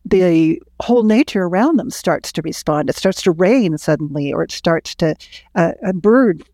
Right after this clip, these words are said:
flies over and starts singing to them. The, there's amazing things that start to happen when they can get past their story that they're telling the soul and really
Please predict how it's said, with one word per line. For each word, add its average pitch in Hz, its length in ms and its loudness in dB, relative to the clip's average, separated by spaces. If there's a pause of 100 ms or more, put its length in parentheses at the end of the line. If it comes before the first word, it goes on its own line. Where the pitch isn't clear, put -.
flies 165 260 2
over 175 220 -2
and 170 120 -2
starts - 360 -4
singing 226 440 2
to - 140 -10
them. 151 220 0 (480)
The, 208 180 0 (440)
there's 214 240 2 (260)
amazing 220 680 2
things 214 340 -2
that - 120 -4
start 175 300 -2
to 190 60 0
happen 214 540 -2 (340)
when 190 160 2
they 185 100 2
can 180 200 -2
get 180 320 -2
past - 480 0
their 180 180 0
story 202 840 -2
that 170 160 -4
they're 175 100 -2
telling 185 400 -2
the 160 100 -6
soul 160 480 0
and 170 160 -2
really 190 260 2